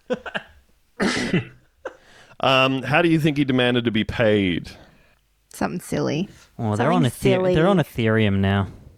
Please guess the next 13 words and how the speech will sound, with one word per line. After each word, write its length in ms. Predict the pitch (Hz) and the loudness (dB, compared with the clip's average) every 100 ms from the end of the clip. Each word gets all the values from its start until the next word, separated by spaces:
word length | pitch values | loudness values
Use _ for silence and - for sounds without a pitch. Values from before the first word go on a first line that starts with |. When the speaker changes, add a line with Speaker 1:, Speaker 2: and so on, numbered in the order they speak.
| _ _ _ _ _ _ _ _ - _ _ _ _ | _ _ _ _ _ _ _ _ -20 _ _ _ _
Speaker 1:
What 80 | 101 | -2
do 80 | 92 | 0
you 60 | 90 | 0
reckon? 220 | 87 85 80 | -2 -4 -2
Speaker 2:
You 80 | 208 | 0
think 80 | 101 | 0
it's 140 | 95 | 0
Speaker 1:
What 100 | 92 | 0
do 60 | 196 | -2
you 40 | |
reckon? 40 | |
Speaker 2:
crypto? 380 | 151 185 175 190 - _ _ | 0 -2 0 -4 -6 _ _
Speaker 3:
Yeah. 360 | - 107 104 | -2 0 0